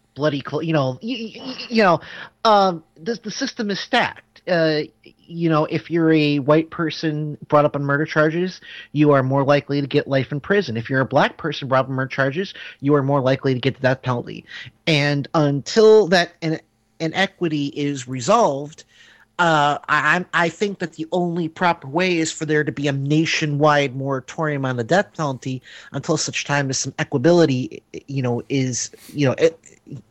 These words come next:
is reintroduced back into the system.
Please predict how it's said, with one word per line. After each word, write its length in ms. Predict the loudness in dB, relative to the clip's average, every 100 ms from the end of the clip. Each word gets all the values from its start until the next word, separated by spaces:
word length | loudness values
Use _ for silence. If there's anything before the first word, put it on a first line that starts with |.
| _
is 480 | -10 0 2 2 -2 -10 2
reintroduced 540 | 2 2 2 0 0
back 240 | 0 0 -4
into 120 | -10
the 100 | -8
system. 460 | -8 -8 -10 -16